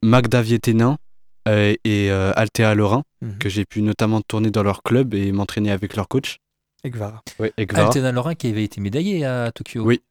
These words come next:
Speaker 1: elle a fait bronze.
Speaker 3: Ouais, elle a fait bronze.
Speaker 1: Ouais. Et il y a, euh, Syriane Ravé aussi.
Speaker 2: Oui.
Speaker 1: Syriane Ravé.
Speaker 3: Ça fait une
Speaker 2: Chez
Speaker 3: belle moisson de
Speaker 2: Guevara.
Speaker 3: médailles là pour l'instant.
Speaker 2: Oui, oui, il y a des
Speaker 1: Ouais.
Speaker 3: Il y a, donc, il y a
Speaker 2: vraiment
Speaker 3: un potentiel
Speaker 2: prometteur.
Speaker 3: qui est
Speaker 2: Ah,
Speaker 3: important.
Speaker 2: vraiment.
Speaker 1: Ah oui.
Speaker 2: Oui, oui, oui.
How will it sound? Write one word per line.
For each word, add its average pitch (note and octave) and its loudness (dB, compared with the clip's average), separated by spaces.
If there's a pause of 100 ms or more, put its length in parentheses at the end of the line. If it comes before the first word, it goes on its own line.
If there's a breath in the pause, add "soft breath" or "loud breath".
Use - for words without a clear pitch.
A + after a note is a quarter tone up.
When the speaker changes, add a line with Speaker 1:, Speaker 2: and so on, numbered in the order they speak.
(140)
Speaker 1:
elle G#2+ 0
a G#2 2
fait G#2+ -2
bronze. G2+ -6
Speaker 3:
Ouais, A2 -2
elle A2+ 0
a - 0
fait B2+ -6
bronze. A2+ -8
Speaker 1:
Ouais. G2 -2 (1500 loud breath)
Et A#2+ -6
il G#2 -10
y G2+ -12
a, G#2+ -12 (140)
euh, G2+ -6
Syriane G#2 0
Ravé G2+ 2
aussi. B2+ 0
Speaker 2:
Oui. C3 -6 (240)
Speaker 1:
Syriane G2+ 0
Ravé. G2 2
Speaker 3:
Ça C3 -4
fait C3 -2
une A#2 2
Speaker 2:
Chez A2+ 2
Speaker 3:
belle F#3+ 4
moisson F3 0
de E3+ 2
Speaker 2:
Guevara. - 2
Speaker 3:
médailles F3 0
là F#2+ -4
pour F#2 -10
l'instant. - -14
Speaker 2:
Oui, D#3 4
oui, F#3 4
il D#3 2
y C#3 4
a B2+ 0
des A#2+ -4
Speaker 1:
Ouais. A#2 4
Speaker 3:
Il A#2 2
y - 2
a, D3+ 2
donc, G3 2
il G3+ 2
y - -2
a D#3+ 6
Speaker 2:
vraiment G#3+ 8
Speaker 3:
un - 6
potentiel E3+ 4 (120)
Speaker 2:
prometteur. B2+ 2
Speaker 3:
qui - -2
est - 0
Speaker 2:
Ah, B2+ 0
Speaker 3:
important. C3 4
Speaker 2:
vraiment. C#3+ 2
Speaker 1:
Ah G#2+ 2
oui. A2+ 4
Speaker 2:
Oui, D3+ 2
oui, D#3+ 2
oui. D3 -2